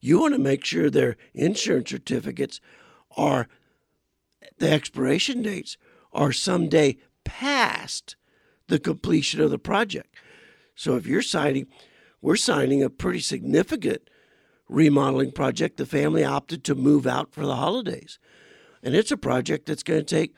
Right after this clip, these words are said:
two or three months for us to complete. They won't be moving back in till probably beginning of March. And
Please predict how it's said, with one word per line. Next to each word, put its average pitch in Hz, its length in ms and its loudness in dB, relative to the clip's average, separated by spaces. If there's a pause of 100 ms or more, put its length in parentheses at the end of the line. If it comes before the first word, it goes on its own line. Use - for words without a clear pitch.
(380)
two 151 160 0
or 165 100 0
three 170 260 2
months 247 500 -2 (400)
for - 140 0
us 147 140 4
to 147 100 -6
complete. 139 360 -4
They 139 160 2
won't 254 200 2
be 135 120 2
moving 143 360 4
back 139 260 -4
in 156 200 0 (480)
till 175 100 -2
probably 165 340 -2
beginning 160 420 0
of 170 80 2
March. - 480 -4 (760)
And 160 240 2